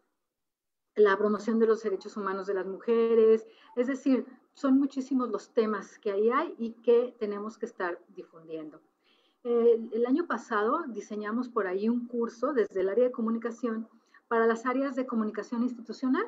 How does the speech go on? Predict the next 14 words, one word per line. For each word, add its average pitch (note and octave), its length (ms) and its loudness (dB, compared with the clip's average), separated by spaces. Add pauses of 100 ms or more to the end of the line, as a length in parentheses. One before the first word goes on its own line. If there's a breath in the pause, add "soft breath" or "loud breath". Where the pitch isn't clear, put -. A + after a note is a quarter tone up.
(120)
porque A3+ 180 -4
sí - 160 -14
creemos A#3+ 460 -6
que A#3 100 -8
es A3+ 140 -6
importante A3+ 580 -6
como G3+ 220 -8
empezar F#3+ 340 -10
a G3+ 100 -6
trabajar, G3+ 520 -8 (500)
este, F3+ 1120 -4 (120)
en G3+ 120 -10
cómo G#3+ 260 -6
sensibilizar F#3+ 840 -6